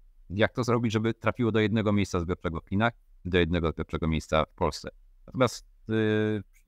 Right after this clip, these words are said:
to jest przykład na podstawie dwustu dolarów, ale jeśli mamy taki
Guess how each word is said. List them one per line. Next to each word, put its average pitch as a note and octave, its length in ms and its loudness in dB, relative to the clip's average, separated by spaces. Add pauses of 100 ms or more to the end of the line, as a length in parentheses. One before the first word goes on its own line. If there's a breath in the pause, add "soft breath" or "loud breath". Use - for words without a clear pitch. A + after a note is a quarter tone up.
(120)
to A#2 120 4
jest A#2 140 2
przykład A2 540 0
na F#2 200 0
podstawie E2+ 600 0
dwustu F2 400 -8
dolarów, D2 380 -4
ale C#3+ 140 0
jeśli C3+ 260 -2
mamy A2+ 240 2
taki F2+ 420 -2